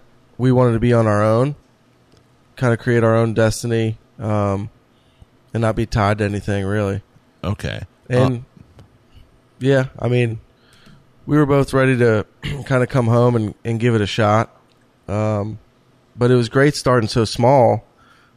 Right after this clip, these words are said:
Speaker 1: because it gave us so much time to really evolve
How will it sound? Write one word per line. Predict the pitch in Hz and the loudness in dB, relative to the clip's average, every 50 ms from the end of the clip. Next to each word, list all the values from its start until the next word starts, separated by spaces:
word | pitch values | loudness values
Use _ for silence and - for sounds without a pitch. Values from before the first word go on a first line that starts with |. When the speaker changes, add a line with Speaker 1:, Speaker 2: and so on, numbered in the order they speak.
| _ - | _ -6
Speaker 1:
because | 98 - - - 113 107 107 101 | -6 -4 -2 0 0 2 2 0
it | 107 101 | -2 -2
gave | - 113 117 120 120 113 | -2 0 0 2 2 2
us | 113 107 101 - - - - _ | 0 0 0 -4 -8 -14 -16 _
so | - - - 123 | -10 -4 -2 0
much | 120 113 107 - | 0 -2 -2 -2
time | - - 120 110 113 110 | -2 -2 0 0 0 0
to | 110 110 | -2 -2
really | 107 110 113 113 113 110 110 - - - _ _ _ _ _ _ _ _ _ _ _ - | 0 2 2 2 2 2 0 -2 -6 -10 _ _ _ _ _ _ _ _ _ _ _ -6
evolve | 113 113 104 110 107 104 113 117 113 110 113 110 110 117 - - | -4 -4 -2 0 0 2 4 4 4 4 2 0 -2 -6 -12 -20